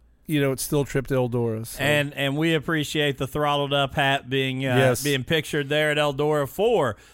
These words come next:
Speaker 2: the Kings Royal. Um, a hundred seventy-five thousand to win.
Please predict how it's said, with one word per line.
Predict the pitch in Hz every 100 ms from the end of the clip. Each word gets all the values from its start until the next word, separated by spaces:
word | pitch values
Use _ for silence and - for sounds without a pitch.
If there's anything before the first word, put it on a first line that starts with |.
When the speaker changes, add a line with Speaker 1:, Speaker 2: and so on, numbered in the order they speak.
| -
Speaker 2:
the | 135 147
Kings | 143 165 147 131
Royal. | 139 139 143 185 269 - - -
Um, | 131 135 131
a | 127
hundred | 147 143 135
seventy-five | 156 143 135 151 139 127
thousand | - 143 143 147 127 139 127
to | 143
win. | 127 131 139 165 226